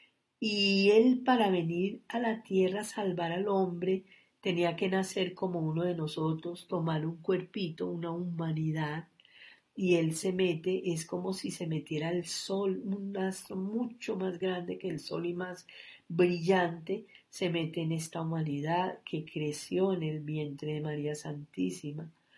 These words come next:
En el momento del nacimiento, como el de la encarnación, fue la luz que entró en María. Miremos que Jesús no tiene un parto normal, además porque María estaba ahí sola con San José,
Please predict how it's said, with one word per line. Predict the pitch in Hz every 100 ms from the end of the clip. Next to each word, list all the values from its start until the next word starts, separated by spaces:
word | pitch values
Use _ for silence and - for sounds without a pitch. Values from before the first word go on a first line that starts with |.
| - - _ _
En | 190
el | 185 185
momento | 175 175 185 202 196 247
del | 254 247
nacimiento, | 208 175 - 165 160 165 160 214
como | - 202
el | 180
de | 160
la | 156
encarnación, | 147 147 156 147 143 147 202 240 269 - -
fue | - 175 175 180
la | 175 165
luz | 180 220 269 269
que | -
entró | 170 160 - 165
en | 160
María. | 156 160 165 170 160 - - - _ _ _ _ _ _
Miremos | - 190 190 202 226 254
que | - 262
Jesús | 220 160 - 165
no | 165 185
tiene | 185 196 196
un | 196
parto | 190 196 185 185 - 190
normal, | 175 147 147 170 175 156 - - - -
además | 160 156 160 160
porque | - 185 220
María | 180 156 147 160
estaba | 165 - 180 180
ahí | 180 180
sola | 180 185 185 185 -
con | 185 156
San | 151 151 143
José, | - 151 - 185 220